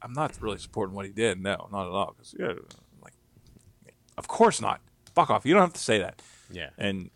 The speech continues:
Speaker 1: just like you don't have to say that either.
Speaker 2: Right,
Speaker 1: I don't
Speaker 2: yeah. It, it's just one of those things where it's like, if you, if,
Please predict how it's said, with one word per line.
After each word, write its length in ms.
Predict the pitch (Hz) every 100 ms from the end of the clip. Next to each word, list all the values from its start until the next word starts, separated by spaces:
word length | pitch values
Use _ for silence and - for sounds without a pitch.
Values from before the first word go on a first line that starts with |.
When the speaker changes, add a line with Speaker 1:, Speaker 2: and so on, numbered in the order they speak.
| _ 95
Speaker 1:
just 180 | 107 110
like 180 | 95
you 80 | 101
don't 100 | 90
have 120 | 87
to 40 | - -
say 20 |
that 160 | - -
either. 160 | - -
Speaker 2:
Right, 240 | 175 180 113
Speaker 1:
I 40 |
don't 100 | 117
Speaker 2:
yeah. 140 | 143 113
It, 300 | 139 151 139
it's 180 | 151 -
just 160 | 135
one 120 | 151
of 60 | 131
those 140 | 123
things 260 | - 123 107
where 120 | 117
it's 140 | 110 123
like, 160 | 110
if 120 | 113
you, 200 | 139 135 -
if, 240 | 139 -